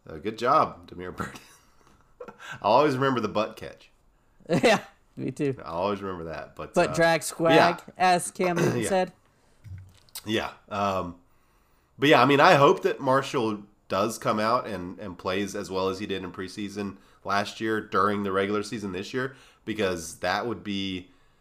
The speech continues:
Speaker 1: a huge addition to the wide receiver
Speaker 2: Absolutely.
Speaker 1: core if he could do that. It'd be great. Um,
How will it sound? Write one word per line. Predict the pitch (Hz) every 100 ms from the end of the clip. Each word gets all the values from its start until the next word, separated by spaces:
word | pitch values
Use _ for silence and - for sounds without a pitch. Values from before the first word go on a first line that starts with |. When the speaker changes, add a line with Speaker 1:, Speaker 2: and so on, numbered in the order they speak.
| _ _ _ _ _ -
Speaker 1:
a | 69 -
huge | - 120 175 110
addition | 98 85 76 76 65 - _ _
to | -
the | 80
wide | 80 78
receiver | 135
Speaker 2:
Absolutely. | 151 - 139 147
Speaker 1:
core | 101
if |
he | 87
could | 82 78
do | 76
that. | 71 - - _
It'd | -
be | 87
great. | - 78 - _ _ _ _ - - _ _ -
Um, | 98 98 87 87